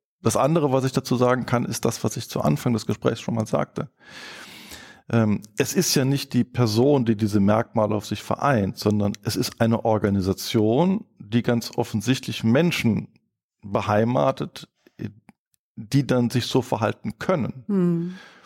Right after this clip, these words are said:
Speaker 1: Das heißt, wenn ich diese eine Person dann möglicherweise, selbst wenn es mir gelänge, diese eine Person dort zu entfernen, ähm, ist das ja keine Garantie dafür, dass die nächste Person anders wird. Äh, es ist eigentlich eine Organisationsmaßnahme.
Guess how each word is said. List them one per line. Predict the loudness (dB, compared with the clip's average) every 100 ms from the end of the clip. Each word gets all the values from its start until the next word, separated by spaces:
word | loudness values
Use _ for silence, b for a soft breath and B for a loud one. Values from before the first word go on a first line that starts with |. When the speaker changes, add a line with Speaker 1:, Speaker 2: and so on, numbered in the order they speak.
| B -6
Speaker 1:
Das | -4 0
heißt, | -2 0
wenn | 0
ich | 0
diese | -2 0 2
eine | 0
Person | 0 -2 0 2 2
dann | 2
möglicherweise, | 0 0 0 2 4 2 4 2 2 0
selbst | -2 -2 0
wenn | -2
es | -2 -2
mir | 0
gelänge, | 2 2 2 2 2
diese | 2 2
eine | 2 0
Person | -4 -2 -2
dort | 0 -4
zu | -4
entfernen, | -6 -2 0 2 2 0 -6 B B B B B B B B 0
ähm, | 2 4 4 2 2
ist | -2 0
das | 0
ja | 0
keine | 2 2
Garantie | 2 0 0 -2
dafür, | -2 -2 -4
dass | -4
die | 0 2
nächste | 2 0 -4
Person | -2 -2 0 -4 -6 _ _ _ _ -2
anders | 2 2 0 -2
wird. | -2 -2 -4 -16 -8
Äh, | -6 -4 -6 -6
es | -4
ist | -2 0
eigentlich | 2 2 2
eine | 0
Organisationsmaßnahme. | 0 2 2 2 2 2 2 2 0 0 -2 -2 -2 -6